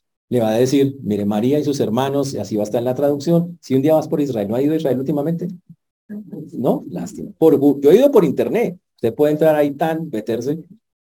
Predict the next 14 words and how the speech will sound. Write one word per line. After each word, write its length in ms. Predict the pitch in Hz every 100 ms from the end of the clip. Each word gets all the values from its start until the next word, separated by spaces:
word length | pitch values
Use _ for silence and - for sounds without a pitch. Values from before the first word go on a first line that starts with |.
| _ _ _ - - _ _ _ _
Te 100 | -
va 80 | 131
a 40 | 139
encontrar 360 | 160 165 160
que 80 | 165
la 120 | 139
tradición, 720 | 113 117 113 123 113 131 127
la, 180 | 120 117
la, 320 | 117 110 87 - -
el, 180 | 123
el 280 | 117 113 117
judaísmo, 840 | 131 123 92 220 226 139 110 165 - _ _ _ _ _
María, 420 | 90 95 104 147
José, 500 | 139 95 120 202 -